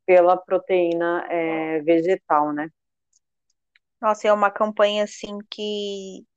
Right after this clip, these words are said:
Speaker 2: as pessoas fazem, né, fielmente, assim, né? Eu acho bem bacana que essas pessoas normalmente são bem unidas, assim, né? E pensam muito no meio ambiente, em não,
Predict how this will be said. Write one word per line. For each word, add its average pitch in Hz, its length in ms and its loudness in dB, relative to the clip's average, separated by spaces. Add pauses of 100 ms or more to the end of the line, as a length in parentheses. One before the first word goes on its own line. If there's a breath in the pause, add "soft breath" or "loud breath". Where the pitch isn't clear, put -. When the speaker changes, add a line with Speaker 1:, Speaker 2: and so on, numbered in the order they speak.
(1400 loud breath)
Speaker 2:
as 208 160 2
pessoas 214 640 2
fazem, 220 400 2
né, 226 260 2 (180)
fielmente, 247 760 0
assim, 196 320 -12
né? 190 100 -4
Eu 190 60 0
acho 202 240 -2
bem 208 140 -4
bacana 220 380 0
que - 120 -4
essas - 300 -12
pessoas 196 420 -2 (100)
normalmente 208 500 -2
são 220 160 -6
bem 208 200 -2
unidas, 220 520 -2
assim, 208 400 -6
né? 214 200 0 (460)
E 208 80 -10
pensam 233 440 -2
muito 240 400 -2
no 226 120 -8
meio 208 220 0
ambiente, 202 680 -8
em 202 100 -10
não, 202 360 -2